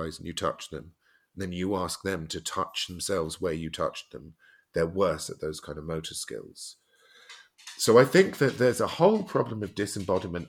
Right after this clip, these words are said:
and lack of engagement with the surroundings. So in that sense, if you, <laughs> when you say something like "exercise can help," and it sounds,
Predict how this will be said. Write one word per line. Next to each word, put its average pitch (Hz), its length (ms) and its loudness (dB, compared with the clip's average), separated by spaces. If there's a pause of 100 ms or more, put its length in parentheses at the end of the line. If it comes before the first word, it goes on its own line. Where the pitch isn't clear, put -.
and 95 340 0 (800)
lack 117 380 8
of 107 100 0
engagement 95 560 2
with 95 180 -4
the 87 60 -6
surroundings. - 1080 -4 (1120)
So 151 520 10 (140)
in 156 180 6
that 180 240 10
sense, 110 280 2
if 123 140 -2
you, - 140 -4 (200)
<laughs> - 220 -20
when 147 140 6
you 143 80 2
say 143 160 6
something 127 240 0
like 117 240 2
"exercise 110 640 2
can 95 200 -8
help," 87 460 -4 (180)
and 104 120 -4
it - 140 -6
sounds, 113 420 0